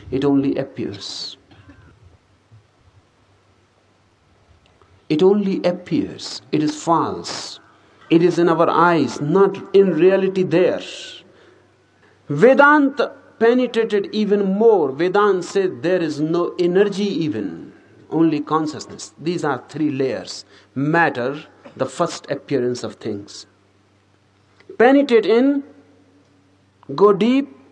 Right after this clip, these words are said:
and you enter a second layer, which is energy. Matter disappears, only energy. Vibrant energy, vibrations, but nothing material,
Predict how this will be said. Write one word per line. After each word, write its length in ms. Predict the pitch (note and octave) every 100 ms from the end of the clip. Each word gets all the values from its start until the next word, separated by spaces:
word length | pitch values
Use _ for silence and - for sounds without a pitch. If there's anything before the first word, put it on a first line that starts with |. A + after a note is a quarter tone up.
| _ _ _ _
and 220 | - E3 D#3+
you 200 | E3 - - _ _ _ _ _ _ _ _ _
enter 320 | D3+ E3 D#3+ D3+
a 80 |
second 600 | C3+ - E3 D#3 D3 A#2
layer, 400 | G2+ F2+ F2+ F#2+ G#2 - _ _ -
which 200 | C#3 C#3
is 160 | C3 -
energy. 560 | D3 C3+ G#2+ - - _ _
Matter 400 | B2 D3+ E3 D#3
disappears, 1200 | C3 D3 C#3+ C#3 - G#2 - - - - - - _ _
only 320 | - D#3 D3+ D3+
energy. 500 | D3+ C#3 - - - _ _ _ _ _ _ _ _
Vibrant 680 | A2 D3 E3+ E3 F#3 F3+ E3
energy, 500 | E3+ F3 E3 - - - - - - - -
vibrations, 1000 | A#2 D#3 D#3+ G3 G3+ - G#2 G2+ - - _ _ _ -
but 180 | D3 D#3
nothing 600 | E3 F#3+ G#3 G#3 G3+ F3
material, 520 | F3 F3 F3+ D#3 -